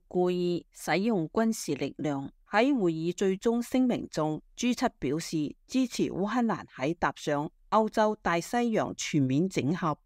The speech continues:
不可逆轉嘅道路，包括加入北約。之前，烏克蘭總統澤連斯基十六號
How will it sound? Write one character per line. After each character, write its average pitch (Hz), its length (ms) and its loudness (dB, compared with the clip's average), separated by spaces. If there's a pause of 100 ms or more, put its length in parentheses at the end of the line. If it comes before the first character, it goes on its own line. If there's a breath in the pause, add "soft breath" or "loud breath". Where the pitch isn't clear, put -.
(120)
不 294 80 -6
可 190 200 2
逆 208 180 2
轉 147 360 -2
嘅 165 200 2
道 147 160 -2
路， 139 340 -2 (200)
包 214 240 4
括 190 240 0 (240)
加 196 200 2
入 165 120 2 (140)
北 196 160 2
約。 170 240 2 (240)
之 233 180 0
前， 202 320 -2 (240)
烏 294 180 4
克 285 80 4
蘭 151 260 2
總 165 260 0
統 185 280 0
澤 - 200 0
連 113 220 -6
斯 180 300 -4
基 175 280 2
十 - 180 -6
六 151 120 -2
號 147 340 -2